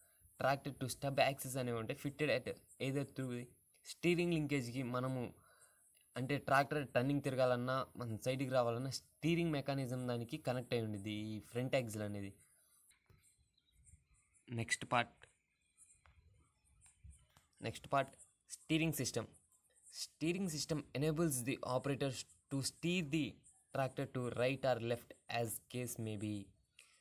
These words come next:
స్టీరింగ్ సిస్టమ్ అంటే మనము ట్రాక్టర్ మూమెంట్ రైట్‌కి వెళ్ళాలా, లెఫ్ట్‌కి వెళ్ళాలా, టర్నింగ్ తిరగాలా, ఎలా మూమెంట్ ట్రాక్టర్ ఎటువైపు వెళ్ళాలనే దాన్ని చూపించేదాన్ని స్టీరింగ్ సిస్టమ్ అన్-, అంటాము. నెక్స్ట్ పార్ట్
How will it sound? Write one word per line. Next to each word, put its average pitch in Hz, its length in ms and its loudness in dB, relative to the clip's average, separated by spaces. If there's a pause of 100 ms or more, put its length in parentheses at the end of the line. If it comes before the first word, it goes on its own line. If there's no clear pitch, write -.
(100)
స్టీరింగ్ 175 420 0
సిస్టమ్ 139 320 -4
అంటే 127 320 -2
మనము 127 400 0
ట్రాక్టర్ 139 560 -2
మూమెంట్ 135 400 0 (480)
రైట్‌కి 127 380 2
వెళ్ళాలా, 123 260 4
లెఫ్ట్‌కి - 320 -2
వెళ్ళాలా, 120 260 4 (100)
టర్నింగ్ 123 300 2
తిరగాలా, 113 460 4 (220)
ఎలా 143 360 4 (140)
మూమెంట్ 127 500 -2
ట్రాక్టర్ 127 320 0
ఎటువైపు 139 320 0
వెళ్ళాలనే 123 500 4
దాన్ని 113 280 -2
చూపించేదాన్ని 120 540 -2
స్టీరింగ్ 127 400 -6
సిస్టమ్ 104 340 -6
అన్-, 98 160 -8 (200)
అంటాము. 110 380 -4 (2750)
నెక్స్ట్ 117 380 -4
పార్ట్ 127 180 2